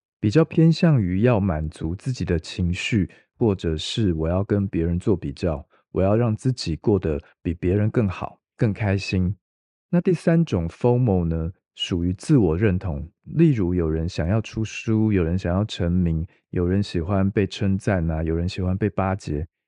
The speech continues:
有人喜欢想要成为团体中的焦点人物等等。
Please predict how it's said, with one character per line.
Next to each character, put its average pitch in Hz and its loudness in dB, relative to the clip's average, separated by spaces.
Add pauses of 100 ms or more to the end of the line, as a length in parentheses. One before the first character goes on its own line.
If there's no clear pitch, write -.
(100)
有 90 0
人 92 2
喜 90 -4
欢 117 0
想 85 -4
要 101 0 (140)
成 101 -2
为 92 2
团 107 -2
体 101 -2
中 101 -2
的 95 0
焦 107 0
点 90 -2
人 82 -2
物 98 0
等 82 -2
等。 69 -4